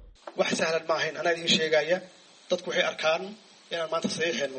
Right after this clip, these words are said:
laakiin waxaan soo gelinay shaqo aad iyo aad u fara badan. Waxaa kaloo aan bogaadinayaa howlwadeennada wasaaradda isgaarsiinta iyo wasiirkooda oo maalintii ugu horreysay boqolkooda maalmood uu ahaa in sharcigan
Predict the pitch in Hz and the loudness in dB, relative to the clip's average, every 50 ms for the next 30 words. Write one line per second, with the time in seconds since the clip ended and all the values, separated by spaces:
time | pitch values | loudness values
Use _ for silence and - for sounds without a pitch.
0 | 135 143 151 147 - - 180 185 190 170 170 160 156 - - 185 190 190 180 175 | -4 -2 -2 -2 -2 -2 -4 -2 -2 -2 -4 -4 -4 0 2 2 2 2 0 -2
1 | 170 170 185 202 202 - - - - - - - - - - - - - - 170 | 0 2 0 0 0 -4 -12 -18 -20 -20 -20 -20 -20 -14 -8 -4 -4 -2 0 2
2 | 180 175 185 185 185 185 180 - 160 156 185 170 165 156 - - - - - - | 2 2 2 2 2 0 -2 -4 -4 0 2 2 2 2 0 -4 -16 -20 -20 -20
3 | - - - 196 185 - 170 151 - - 127 123 - - - - - - - - | -20 -6 -2 -2 0 2 2 2 2 0 -4 -10 -10 -14 -20 -20 -20 -20 -20 -4
4 | - - 175 - 180 170 - - 170 165 175 170 175 160 156 - 160 156 160 160 | 0 0 2 4 4 2 2 2 0 0 2 2 0 -2 -4 -4 -4 0 0 2
5 | 165 165 190 180 165 165 165 170 180 175 - - - - - - - - 156 156 | 2 2 2 2 2 4 2 2 2 0 -4 -14 -20 -20 -20 -20 -8 -4 -2 0
6 | 160 160 160 165 170 185 180 180 143 120 - 151 151 156 165 170 170 170 165 - | 2 2 2 2 2 0 0 -2 -2 -6 -2 2 4 6 6 4 2 -2 -6 -4
7 | - 156 - - - - 190 190 190 202 208 - - - - - - - - 170 | 0 2 2 2 0 -2 -4 -4 -2 -2 -4 -4 -6 -20 -20 -20 -20 -12 -8 -6
8 | 170 170 170 156 143 - 185 202 175 190 170 160 156 156 147 - 165 160 160 160 | -4 -4 -4 -4 -2 2 2 2 2 0 -2 -4 -2 -2 -4 -2 -2 0 0 0
9 | 156 156 - - - 156 156 170 196 202 202 196 190 226 233 190 175 170 147 - | 0 -2 -6 -8 -4 -2 0 0 0 0 -2 0 4 6 6 6 6 4 0 0
10 | - 123 117 - - - - - - - - - - - - 151 190 208 202 - | 0 -2 -4 -8 -12 -18 -20 -20 -20 -18 -18 -18 -14 -10 2 6 8 8 8 8
11 | 196 196 180 175 175 165 170 175 175 180 190 180 190 175 175 175 147 - 170 190 | 6 6 6 6 4 2 2 6 6 6 6 6 2 -4 -2 -2 0 4 4 4
12 | 202 202 - - - - - - - 175 - - 180 180 170 170 156 160 156 160 | 4 4 0 -6 -18 -20 -12 -8 -2 2 4 6 6 6 4 2 4 4 4 4
13 | 175 | 4